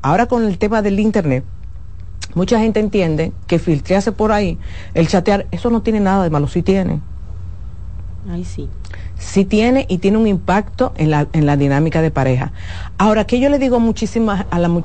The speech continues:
Speaker 1: a la gente, Rocío, ¿tú sabes quién es un enemigo de la lealtad?
Speaker 2: ¿Quién?
Speaker 1: El ocio.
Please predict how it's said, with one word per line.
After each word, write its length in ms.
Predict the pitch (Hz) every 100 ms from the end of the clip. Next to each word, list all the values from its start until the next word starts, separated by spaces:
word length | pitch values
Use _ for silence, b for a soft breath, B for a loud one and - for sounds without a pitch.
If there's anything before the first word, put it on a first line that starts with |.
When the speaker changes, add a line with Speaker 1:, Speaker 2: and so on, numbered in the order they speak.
| -
Speaker 1:
a 60 |
la 80 | 175
gente, 440 | 180 202 143 139 127
Rocío, 340 | 156 - 147
¿tú 100 | 180 170
sabes 240 | 233 262
quién 160 | 247 240
es 80 | 226
un 140 | 240
enemigo 540 | 233 214 196 226 175 160
de 120 | 160
la 160 | 156
lealtad? 480 | 156 151 143 180 131 - - - - - - - -
Speaker 2:
¿Quién? 200 | 190 160 143
Speaker 1:
El 140 | 139
ocio. 380 | 139 131 120